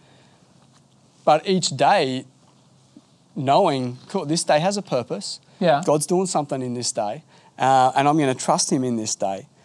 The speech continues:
Speaker 1: It's that attitude, it's that character trait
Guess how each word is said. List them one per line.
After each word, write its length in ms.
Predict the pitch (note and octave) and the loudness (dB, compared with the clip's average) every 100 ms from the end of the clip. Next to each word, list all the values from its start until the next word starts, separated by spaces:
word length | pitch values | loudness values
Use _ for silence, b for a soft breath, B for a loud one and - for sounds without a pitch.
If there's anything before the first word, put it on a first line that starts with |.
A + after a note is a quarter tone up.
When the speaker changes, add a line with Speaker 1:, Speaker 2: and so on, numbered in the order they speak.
| b b b _ - | b b b _ -4
Speaker 1:
It's 200 | C#3+ - | -2 -2
that 340 | A#2+ C#3+ A3 D3 | 0 2 4 2
attitude, 560 | C#3 G3 - C3 A2+ | 2 2 -2 -6 -6
it's 160 | A2+ - | -6 -2
that 220 | D3+ E3+ | -2 -2
character 460 | - C#3 D#3 G3 C3 | -4 0 0 -2 -6
trait 360 | - A#2+ G#2 | -8 -6 -8